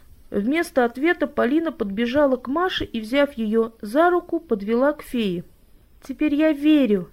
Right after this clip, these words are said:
что у меня много друзей. Спасибо вам", — тихо произнесла Полина. Фея умилённо улыбалась и погладила Полину по голове. "А ты что же стоишь, солдат?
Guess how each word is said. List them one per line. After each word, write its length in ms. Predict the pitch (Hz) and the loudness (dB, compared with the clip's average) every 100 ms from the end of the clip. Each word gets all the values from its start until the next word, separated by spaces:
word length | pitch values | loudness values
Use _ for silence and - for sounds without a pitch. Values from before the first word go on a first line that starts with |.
| - | -18
что 240 | - 262 | -6 0
у 20 | 262 | 0
меня 260 | 285 311 | 2 0
много 460 | 302 320 339 262 240 | 2 2 2 2 0
друзей. 680 | 240 262 240 262 247 185 - - - - - | 0 -2 -2 -2 0 -2 -8 -20 -20 -20 -20
Спасибо 760 | - 294 311 - 330 320 208 | -2 0 0 -2 -2 0 2
вам", — 380 | 190 185 175 170 - - - | 2 2 0 -4 -12 -20 -14
тихо 400 | 220 285 302 302 | -8 -6 -6 -10
произнесла 760 | 196 190 170 180 - 196 208 | -6 -6 -4 -8 -6 0 0
Полина. 640 | 214 226 208 180 175 165 - - - - | 2 2 2 0 -4 -6 -10 -20 -20 -20
Фея 320 | - 330 370 - | -2 4 4 4
умилённо 760 | 294 277 262 302 349 320 - - | 0 0 2 2 2 0 -4 -4
улыбалась 840 | 220 220 214 302 339 339 330 - | -4 -4 0 2 4 2 -2 -6
и 80 | 240 | -10
погладила 720 | - 220 196 240 302 285 285 | -2 -2 0 2 2 0 -4
Полину 480 | 277 208 208 240 247 | -2 -2 0 -2 -6
по 140 | 254 | -6
голове. 600 | 233 254 269 247 190 180 - - - - - - - - - - | -4 0 2 2 -2 -6 -10 -20 -20 -20 -20 -20 -20 -20 -20 2
"А 140 | 202 | 2
ты 220 | 208 311 | 4 4
что 260 | 269 - 233 | 4 6 6
же 120 | 185 | 6
стоишь, 580 | - 202 214 185 - - - | 4 6 6 4 -2 -10 -14
солдат? 640 | - 190 202 185 156 - | 2 4 6 4 4 -2